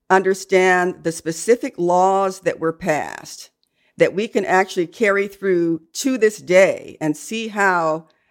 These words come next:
our current systems are just infected by these racist laws that were created in the past.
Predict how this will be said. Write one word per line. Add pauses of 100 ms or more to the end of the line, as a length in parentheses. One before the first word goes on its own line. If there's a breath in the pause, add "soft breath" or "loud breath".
(120)
our
current
systems
are
just
infected
by
these
racist
laws
that
were
created
in
the
past.